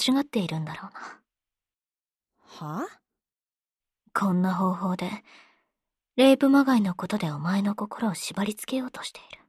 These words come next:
Speaker 1: る。
Speaker 2: <laughs> ほんと、やべえっての。
Speaker 1: 人と仲良くするとか、わかんなくて。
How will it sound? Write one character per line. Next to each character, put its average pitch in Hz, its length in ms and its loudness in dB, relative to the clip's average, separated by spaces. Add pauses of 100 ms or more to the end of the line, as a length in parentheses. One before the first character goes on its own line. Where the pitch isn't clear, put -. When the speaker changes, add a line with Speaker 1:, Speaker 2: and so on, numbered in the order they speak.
(1800)
Speaker 1:
る。 175 100 -4
Speaker 2:
<laughs> 170 60 -4
ほ 160 80 -6
ん 156 100 -8 (300)
と、 160 160 -6 (920)
や 202 340 6
べ 233 100 4
え 311 140 6
っ 302 40 2
て 180 220 -6
の。 156 160 -6 (1800)
Speaker 1:
人 - 300 -2
と 190 100 0
仲 208 260 2
良 175 140 0
く - 100 -12
す - 160 -10
る 180 120 -6
と 175 100 -10
か、 - 340 -16 (1000)
わ 160 160 -6
か 185 160 -4
ん 190 100 -4
な 170 80 -10
く - 80 -16
て。 - 100 -20